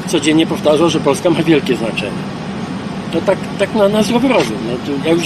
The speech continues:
gardło zdarłem i to przynosiło efekty. Czasami większe, czasami mniejsze, ale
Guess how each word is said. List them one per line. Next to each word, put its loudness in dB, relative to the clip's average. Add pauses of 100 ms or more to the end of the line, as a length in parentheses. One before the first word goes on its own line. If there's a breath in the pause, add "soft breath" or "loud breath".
(200)
gardło 2
zdarłem 2
i -4
to 0
przynosiło 0
efekty. -2 (400 loud breath)
Czasami 2
większe, 0
czasami 0
mniejsze, -2
ale -2